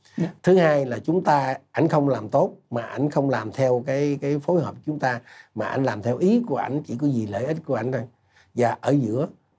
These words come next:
Speaker 2: có lúc ảnh chủ động, ảnh xúi nông dân bẻ cò, bẻ kèo với mình nữa.
Speaker 1: Dạ.
Speaker 2: Rồi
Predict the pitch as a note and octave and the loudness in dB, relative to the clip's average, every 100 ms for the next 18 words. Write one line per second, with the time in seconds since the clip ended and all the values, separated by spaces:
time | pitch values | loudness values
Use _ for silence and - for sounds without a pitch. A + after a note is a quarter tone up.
0 | _ E3 F#3+ B3 D4 - - - E3 F3 | _ 2 4 4 0 -12 -6 2 2 2
1 | C3 F3 C3 A2 B2 B2 D3 A3 B3 E3 | 2 4 2 0 -2 -2 0 2 4 4
2 | C#3 C3 C3 - A2 C3+ A#2 A2+ G#2+ A2 | 4 2 0 -2 -2 0 -2 -4 -6 -4
3 | C3 C3+ A2+ C#3 B2+ A#2 D#3+ - _ F3 | -2 0 2 2 2 2 -2 -6 _ 0
4 | E3+ - A#2 | 0 0 -2